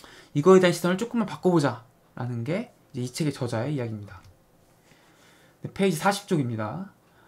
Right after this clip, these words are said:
월세도 받고 시세 차익도 누리는 단독주택. 수익형 부동산은 보유하면서 주거 비용을 내는 아파트와 달리 오히려 주거 비용을 받는다. 때문에 보유하는 동안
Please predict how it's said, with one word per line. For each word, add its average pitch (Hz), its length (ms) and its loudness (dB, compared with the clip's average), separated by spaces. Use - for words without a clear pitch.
월세도 180 440 6
받고 202 460 -2
시세 - 180 -12
차익도 165 380 -2
누리는 127 500 -4
단독주택. - 800 -8
수익형 247 460 2
부동산은 165 640 0
보유하면서 147 840 0
주거 170 340 4
비용을 143 320 2
내는 120 300 -2
아파트와 143 500 -4
달리 123 420 -4
오히려 135 580 0
주거 143 360 2
비용을 131 360 -2
받는다. 113 440 -8
때문에 175 580 2
보유하는 180 540 4
동안 113 280 -4